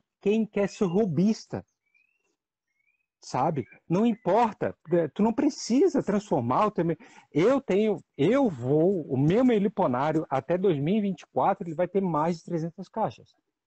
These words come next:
Certo? Mas isso é um objetivo meu, certo? Quando é objetivo de, de outras pessoas pra ser robista,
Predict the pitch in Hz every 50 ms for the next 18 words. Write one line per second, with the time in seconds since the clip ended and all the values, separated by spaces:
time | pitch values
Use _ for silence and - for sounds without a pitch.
0 | _ _ _ _ _ _ _ _ _ _ _ _ _ _ _ _ _ _ _ _
1 | _ _ _ _ _ 98 _ _ 113 107 104 95 _ _ _ _ _ _ _ _
2 | 156 131 _ - - - 110 120 139 131 - _ _ _ _ _ - 151 156 151
3 | 127 110 139 170 160 - 202 185 165 139 131 113 127 110 - - 113 90 104 113
4 | 107 98 101 107 131 170 175 123 90 - _ _ _ _ - - - - - -
5 | - - - - _ _ _ _ - - 104 113 131 135 - _ _ _ _ _
6 | _ _ _ _ _ _ _ - - 180 220 262 254 254 202 147 160 143 156 143
7 | - - 196 165 139 123 139 - - 147 120 - 139 139 139 156 208 262 254 269
8 | 233 - - 233 190 - 196 165 - - - 180 156 - - 185 160 175 151 113
9 | 101 131 185 233 240 - - - 120 95